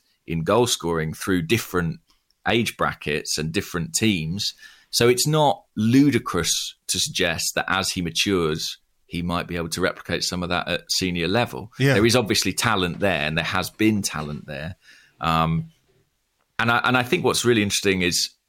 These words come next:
Speaker 1: to what extent the team might evolve to suit somebody like Eddie. I mean, I don't think anybody's envisaging him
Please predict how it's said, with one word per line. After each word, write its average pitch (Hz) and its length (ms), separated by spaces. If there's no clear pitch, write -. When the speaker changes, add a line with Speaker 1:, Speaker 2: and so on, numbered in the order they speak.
Speaker 1:
to 107 120
what 147 140
extent 107 320
the 85 60
team 98 640
might 110 380
evolve 98 580
to - 120
suit - 540
somebody 87 480
like 80 340
Eddie. 69 280
I 76 60
mean, 87 120
I 90 40
don't 101 220
think - 120
anybody's 87 480
envisaging 82 480
him 85 280